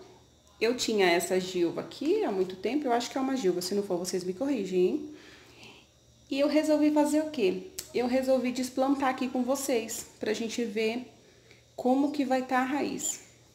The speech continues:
Eu tirei algumas raízes, as que tavam mais, com mais bolinhas, e o resto eu deixei pra mim fazer a rega com esse Proverme pra ver qual vai ser a reação.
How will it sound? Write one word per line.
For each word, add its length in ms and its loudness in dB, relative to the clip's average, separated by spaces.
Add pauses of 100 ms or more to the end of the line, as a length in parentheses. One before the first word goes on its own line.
(580)
Eu 200 -2
tirei 880 0
algumas 640 0
raízes, 800 -2 (880)
as 140 -2
que 120 -4
tavam 360 4
mais, 420 0
com 260 -8
mais 220 2
bolinhas, 720 2
e 140 -2
o 20 0
resto 680 -2
eu 160 0
deixei 500 0
pra 200 -2
mim 320 -4
fazer 340 -2
a 60 2
rega 440 -4
com 220 -4
esse 200 -4
Proverme 480 -2
pra 200 -2
ver 300 -6 (680)
qual 280 6
vai 120 2
ser 200 -2
a 60 2
reação. 600 -2